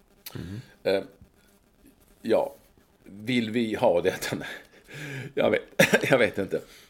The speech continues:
Speaker 2: Det är klart man inte vill ha det. Eh, de,
Speaker 1: Men
Speaker 2: de,
Speaker 1: vi, vi
Speaker 2: alltså, det, det är klart man inte vill ha det. Och det, det är ju, eh, förkastligt på så jävla många sätt, så det, det finns inte. Men, men det finns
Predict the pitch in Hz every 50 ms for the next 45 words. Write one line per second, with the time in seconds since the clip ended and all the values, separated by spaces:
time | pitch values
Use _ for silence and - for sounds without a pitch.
0 | _ _ - 107 - 90 - - - - - - - - - - - - - -
1 | - - _ _ _ _ _ _ _ _ _ _ _ _ _ _ _ _ _ _
2 | _ _ _ _ _ _ - _ - - 90 87 90 92 - 107 185 180 190 190
3 | 190 - 202 196 196 196 190 190 - 165 - - _ - _ - 117 120 120 143
4 | 147 139 156 165 156 143 143 143 135 151 143 139 131 123 123 - - 80 71 -
5 | 87 78 85 92 95 92 95 98 98 98 98 95 90 - - - - - - -
6 | - _ _ 101 - - - 90 - 73 78 78 67 64 67 69 71 - - 50
7 | 50 - - - 85 - - - - 78 - - - - - - - - - -
8 | - 57 58 71 73 71 65 73 76 67 65 - 76 69 - _ - - 71 65
9 | 64 55 53 53 58 65 - - - 71 62 - - - 69 - - - 57 71
10 | 71 - - - - - - - - - 143 131 127 135